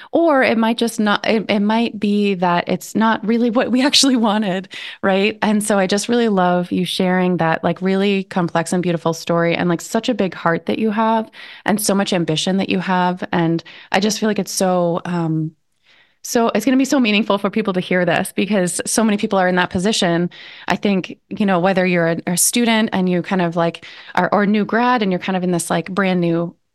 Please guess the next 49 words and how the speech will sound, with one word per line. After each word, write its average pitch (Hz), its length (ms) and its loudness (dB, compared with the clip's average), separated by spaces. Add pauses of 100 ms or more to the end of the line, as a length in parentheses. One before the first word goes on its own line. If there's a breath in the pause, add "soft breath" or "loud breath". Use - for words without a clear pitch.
(140)
situation 185 880 0
of, 170 200 -4
like, 156 300 -6 (160)
you 214 120 0
know, 175 100 2
"What 202 200 2
am 220 60 4
I 185 80 4
here 190 180 0
for? 185 200 0
What 185 120 0
am 175 60 2
I 165 80 0
doing?" 165 520 0 (380 loud breath)
Or 233 300 2
if 196 160 -2
you're 185 140 0
kind 190 180 0
of 175 100 -2
further 180 340 -2
into 160 200 -2
practice 208 400 0
after 170 180 -2
a 165 60 -2
couple 170 280 -2
of 170 80 0
years 160 320 -2
and 170 80 -2
you're 156 60 -4
like, 151 100 -8
"What 196 140 -2
am 208 140 0
I 156 60 0
doing?" 165 440 0 (200 loud breath)
<laughs> - 200 -6
And, 359 260 2
and 320 320 4
you're 359 120 4
kind 320 180 4
of, 302 100 2
like, 262 160 2
trying 233 180 2
to 226 60 -2
figure 202 260 -2
that 180 180 0
piece 190 240 -2
out 185 180 2
of, 170 60 2
like, 180 200 0